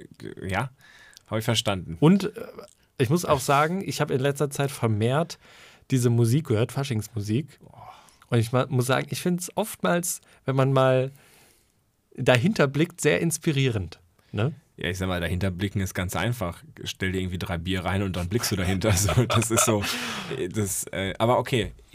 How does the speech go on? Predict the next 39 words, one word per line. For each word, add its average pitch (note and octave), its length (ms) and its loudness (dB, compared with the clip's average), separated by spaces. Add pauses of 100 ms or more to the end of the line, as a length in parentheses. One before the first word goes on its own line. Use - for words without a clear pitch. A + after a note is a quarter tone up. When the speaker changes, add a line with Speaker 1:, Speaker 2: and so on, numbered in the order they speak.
(120)
Speaker 1:
also A2+ 240 0
ich A#2 180 -2
war A#2 100 2
in B2+ 60 -2
meinem A#2 160 0
Leben A2+ 220 2
einmal B2 520 0
auf G2 160 -4
einem G#2+ 120 -2
Speaker 2:
Ich, - 80 -10
Speaker 1:
Rosenmontagsumzug. G#2 640 -2
Speaker 2:
ich, B2 80 -2
ich - 40 -2
werd C#3 120 2
eine C#3+ 100 4
richtige C#3 300 0
Faschings-, G2 500 -4
Faschingsmaus G#2 800 -2 (120)
das - 200 -4
Jahr F2 200 -2
jetzt. F2+ 280 -8
Speaker 1:
Ich G2+ 160 -10
bin G2 160 -4
wirklich - 220 -8
gespannt. F#2 400 -6
Wann G2+ 140 -2
ist A2+ 140 -2
ein G2 60 -6
Fasching? F2+ 340 -6
Das F#2+ 120 -6
ist - 60 -10
doch F#2+ 80 -6
so F#2 120 -6
in, F2 100 -6 (100)
in, F2+ 320 -8
in F#2+ 100 -8
drei F2+ 240 -2
Wochen. G2 220 -8
Nee. E2+ 280 -4